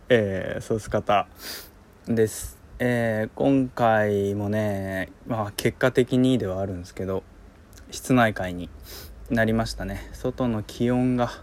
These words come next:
はい。なんかね、あの、なんすかね、撮れないわけじゃないけど、やっぱその、収録しようとすると、あれですね、外の暑さにこ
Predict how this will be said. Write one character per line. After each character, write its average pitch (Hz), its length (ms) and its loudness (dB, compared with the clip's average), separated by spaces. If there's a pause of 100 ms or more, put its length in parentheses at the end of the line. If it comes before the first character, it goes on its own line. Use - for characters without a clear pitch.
(380)
は 101 240 -2
い。 - 140 -12 (480)
な 165 160 4
ん 339 100 0
か 110 100 2
ね、 98 400 -2
あ 101 280 -2
の、 90 680 -8 (200)
な 196 140 2
ん 202 80 2
す - 140 -10
か 113 120 -2
ね、 92 340 -8 (760)
撮 175 220 2
れ 269 100 4
な 330 180 4
い 110 60 2
わ 107 160 -2
け 104 140 -2
じ 95 60 -6
ゃ - 20 -8
な 95 200 -6
い 82 140 -10 (500)
け - 160 -8
ど、 90 220 -4
や 151 120 0
っ - 40 -2
ぱ 107 160 2
そ 95 140 -6
の、 85 260 -8 (380)
収 160 200 2
録 165 160 2
し - 180 0
よ 175 180 4
う - 40 0
と - 240 -6 (160)
す - 360 -8
る 95 140 -4
と、 92 400 -6 (680)
あ 104 160 -2
れ 104 80 0
で 101 100 -2
す - 140 -16
ね、 117 440 -2
外 120 360 -6
の 101 220 -2
暑 - 180 -8
さ 98 100 -4
に 87 180 -8
こ 82 360 -8